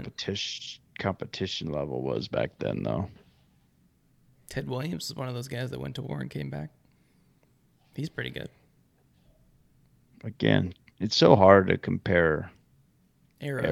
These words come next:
Speaker 1: eras.
Speaker 2: Yeah.
Speaker 1: But I definitely think he'd be able to figure out a shift.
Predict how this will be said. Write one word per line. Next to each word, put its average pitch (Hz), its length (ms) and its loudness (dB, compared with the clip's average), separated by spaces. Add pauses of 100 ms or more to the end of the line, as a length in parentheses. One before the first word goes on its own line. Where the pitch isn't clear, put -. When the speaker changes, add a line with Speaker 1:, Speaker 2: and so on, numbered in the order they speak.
(140)
Speaker 1:
eras. 60 320 -4
Speaker 2:
Yeah. 113 220 -6 (2250)
Speaker 1:
But 101 80 0
I 95 40 0
definitely 90 320 2
think 87 220 0
he'd 90 180 -4
be 95 80 0
able 78 160 2
to 78 60 -6
figure 85 280 0
out 76 120 4
a - 60 0
shift. - 680 0